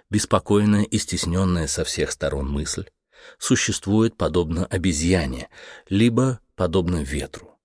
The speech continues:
бессильная остановиться. Она далеко простирается, бесплотная, легко изменяющаяся, возбуждаемая объектами чувств, имеющими по своей природе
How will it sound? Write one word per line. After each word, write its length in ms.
бессильная 760
остановиться. 880
Она 300
далеко 600
простирается, 920
бесплотная, 880
легко 420
изменяющаяся, 1040
возбуждаемая 880
объектами 680
чувств, 560
имеющими 680
по 120
своей 380
природе 600